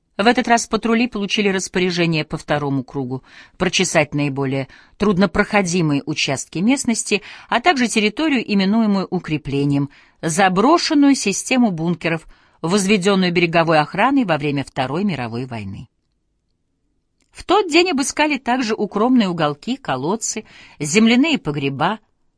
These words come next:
надворные постройки и чердаки селения.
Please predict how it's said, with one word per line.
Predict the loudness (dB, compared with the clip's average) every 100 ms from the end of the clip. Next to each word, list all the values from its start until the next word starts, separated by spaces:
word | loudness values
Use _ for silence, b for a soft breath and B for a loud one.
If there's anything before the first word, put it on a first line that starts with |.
| _ _ _
надворные | 0 2 4 2 4 2 2
постройки | 0 -2 -2 -2 -2 -2 -4
и | -4 -6
чердаки | -4 -4 -4 -8 -8 -8
селения. | -8 -8 -8 -8 -12